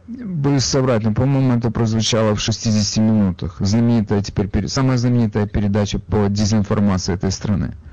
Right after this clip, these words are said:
Его спросили: "Вы доверяете китайским, э, коллегам, которые работают сейчас там в Ухане,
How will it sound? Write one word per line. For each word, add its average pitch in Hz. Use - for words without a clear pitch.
Его 123
спросили: 131
"Вы 117
доверяете 139
китайским, 101
э, 80
коллегам, 120
которые 107
работают 101
сейчас -
там 87
в 101
Ухане, 85